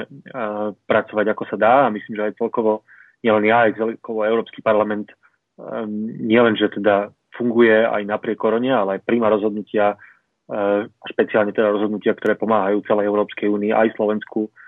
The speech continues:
zvládať následky aj tej pandémie samotnej a samozrejme aj tej ekonomickej krízy. Takže parlament, napriek tomu, že sa nevieme všetci z celej Európy fyzicky stretnúť, tak, tak, e, je hráčom, a v tej, v tej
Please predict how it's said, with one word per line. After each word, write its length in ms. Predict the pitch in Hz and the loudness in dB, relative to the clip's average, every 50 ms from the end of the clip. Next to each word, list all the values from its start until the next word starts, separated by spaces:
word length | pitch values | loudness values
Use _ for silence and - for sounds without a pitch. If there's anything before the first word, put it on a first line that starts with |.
| - - _ _ - - - 113 113 98 92 | -20 -20 _ _ -10 -6 -4 -2 -2 0 2
zvládať 400 | 104 104 107 110 104 107 98 107 | 4 4 4 4 4 2 0 0
následky 720 | 101 104 101 - - 110 - - - - 107 104 98 - _ _ _ _ _ - | -2 -2 -2 -2 -4 -6 -8 -6 -4 -2 -2 -2 -2 -4 _ _ _ _ _ 0
aj 160 | 120 117 110 | 2 2 2
tej 160 | - 107 101 | 2 0 2
pandémie 320 | 107 107 104 104 98 101 101 - | 2 0 0 0 -2 -4 -4 -2
samotnej 400 | - 117 123 117 120 - 123 117 | -2 0 0 0 -2 -2 -2 -2
a 160 | 113 104 - | -2 -2 -4
samozrejme 480 | - 104 101 98 104 104 98 101 98 98 | -6 -10 -10 -10 -10 -8 -6 -6 -6 -6
aj 80 | - - | -4 -4
tej 160 | 101 101 - | -4 -4 -4
ekonomickej 380 | - 104 101 98 - - 107 101 | -6 -8 -10 -8 -6 -4 -2 2
krízy. 280 | 110 107 104 95 101 98 | 4 4 4 4 2 -2
Takže 240 | - 95 - - - | -6 -6 -10 -6 -2
parlament, 400 | - 104 101 104 104 104 101 - _ _ - - - _ _ _ - 117 | 0 2 2 2 2 0 -4 -8 _ _ -20 -20 -20 _ _ _ -2 0
napriek 240 | 113 - 120 117 | 2 2 2 0
tomu, 240 | - - 107 104 104 | 2 0 0 0 0
že 80 | 101 - | -2 -2
sa 80 | 113 | -2
nevieme 400 | 110 110 113 113 117 104 107 104 | 0 2 2 2 2 2 0 -2
všetci 240 | - - 110 - - | -6 -6 -10 -8 -8
z 80 | 98 _ | -8 _
celej 240 | - 110 107 104 107 | -2 -2 0 0 0
Európy 240 | 107 107 - 98 | -2 -2 -4 -6
fyzicky 400 | - 107 101 - - - 113 - | -8 -8 -8 -8 -6 -8 -6 -2
stretnúť, 340 | - 117 117 113 - - - - | 0 0 0 0 0 -2 -2 0
tak, 240 | - 107 101 - - _ - - - _ _ _ - | -2 -2 -2 -4 -10 _ -20 -20 -20 _ _ _ -4
tak, 240 | - 101 95 - - | -2 -2 -2 -4 -6
e, 400 | - 110 107 104 104 104 107 110 - 120 | -4 -2 0 0 0 0 -2 -2 -4 -2
je 180 | 113 107 104 104 101 _ _ _ _ _ _ _ _ _ _ - | 2 2 2 2 2 _ _ _ _ _ _ _ _ _ _ -4
hráčom, 560 | - 107 107 104 - - 117 104 98 98 95 _ _ _ _ - | 0 0 0 0 0 -2 -4 -4 -4 -6 -16 _ _ _ _ -14
a 400 | 110 101 98 98 101 101 101 107 - | -12 -12 -10 -10 -10 -10 -10 -12 -14
v 200 | - 117 - _ _ | -16 -20 -20 _ _
tej, 180 | - 107 101 101 101 107 - - | -6 -4 -4 -4 -4 -6 -6 -8
v 40 | _ - | _ -2
tej 180 | 107 98 98 | 0 0 2